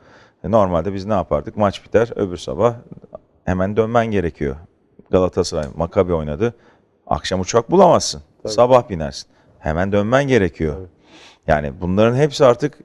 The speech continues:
Speaker 1: e, tamamen birbirini tamamlayan bir yapı
Speaker 2: N B A'ye
Speaker 1: içinde
Speaker 2: yaklaşıyor
Speaker 1: olmasına.
Speaker 2: mu yapılar?
Speaker 1: Yaklaşıyor.
Speaker 2: Yaklaşıyor.
Speaker 1: Ya zaten, e, e, konuşulan,
Speaker 2: Evet.
Speaker 1: e, konuşulan Eurolig'in, e, zaman içinde kapalı bir lig olarak hafta sonları oynanacağı,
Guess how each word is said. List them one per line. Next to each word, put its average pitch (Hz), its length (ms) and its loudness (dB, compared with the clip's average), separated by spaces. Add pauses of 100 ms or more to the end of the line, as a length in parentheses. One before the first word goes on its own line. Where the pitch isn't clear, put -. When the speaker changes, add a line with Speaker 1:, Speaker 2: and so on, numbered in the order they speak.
Speaker 1:
e, 95 200 -4
tamamen 123 540 0
birbirini 117 600 -2
tamamlayan 117 520 -2
bir 107 60 0
yapı 98 160 4
Speaker 2:
N 127 40 0
B 127 40 2
A'ye 139 60 2
Speaker 1:
içinde 139 120 2
Speaker 2:
yaklaşıyor 110 180 4
Speaker 1:
olmasına. 110 300 0
Speaker 2:
mu 120 100 -6
yapılar? 120 380 -6 (300)
Speaker 1:
Yaklaşıyor. 92 520 0
Speaker 2:
Yaklaşıyor. 82 180 -6 (200)
Speaker 1:
Ya 82 160 2
zaten, 147 400 4
e, 127 60 -6
e, 127 400 -2 (1120)
konuşulan, 131 640 2 (300)
Speaker 2:
Evet. 107 180 -4
Speaker 1:
e, 95 80 -6
konuşulan 110 640 -2 (100)
Eurolig'in, 117 560 2 (420)
e, 87 320 -10 (800)
zaman 117 320 4
içinde 95 340 -4
kapalı 113 420 0
bir 101 80 0
lig 87 140 -6
olarak 85 300 2
hafta 110 320 -2
sonları 90 360 -4
oynanacağı, 78 580 -2